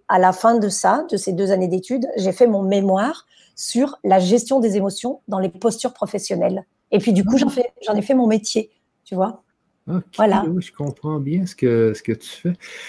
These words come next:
Speaker 2: Euh, moi, quand que on m'a parlé des neurosciences, euh, j'avais vu sur Internet, il y avait... Euh,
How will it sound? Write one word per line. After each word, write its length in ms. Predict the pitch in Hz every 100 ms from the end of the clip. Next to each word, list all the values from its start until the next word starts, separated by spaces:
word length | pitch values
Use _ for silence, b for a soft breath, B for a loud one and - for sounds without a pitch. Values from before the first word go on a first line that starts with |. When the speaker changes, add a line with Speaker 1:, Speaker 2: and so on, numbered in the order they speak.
| B -
Speaker 2:
Euh, 100 | 123
moi, 160 | 147 175
quand 180 | 156
que 240 | - 139 123
on 220 | 113 110
m'a 160 | 113 -
parlé 340 | 113 113 160
des 200 | 110 104
neurosciences, 1400 | 110 127 123 123 143 - - - 110 170 202 180 - -
euh, 600 | 120 117 110 107 107 107
j'avais 360 | 117 104 110
vu 160 | 104 160
sur 220 | - 120
Internet, 500 | 107 95 104 117 160 -
il 40 |
y 20 | 107
avait... 240 | 104 117
Euh, 200 | 107 98